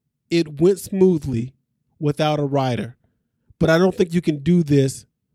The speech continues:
A, next year, and B, it doesn't work for a lot of award shows, right? The fact that Kid Capri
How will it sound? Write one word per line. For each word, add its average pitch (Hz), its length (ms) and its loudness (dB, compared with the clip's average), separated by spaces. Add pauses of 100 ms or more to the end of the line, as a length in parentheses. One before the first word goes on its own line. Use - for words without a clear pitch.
(720)
A, 151 440 0 (600)
next 147 400 -4
year, 120 300 -4 (340)
and 147 300 -2
B, 139 400 0 (600)
it 160 160 -2
doesn't 185 280 0
work 156 220 2
for 139 400 -2 (200)
a 131 80 -4
lot 143 300 0
of 139 80 0
award 131 420 2
shows, 104 400 -10
right? 123 300 -4 (220)
The 151 100 0
fact 202 300 -2
that 160 360 0
Kid 214 280 -2
Capri 170 560 2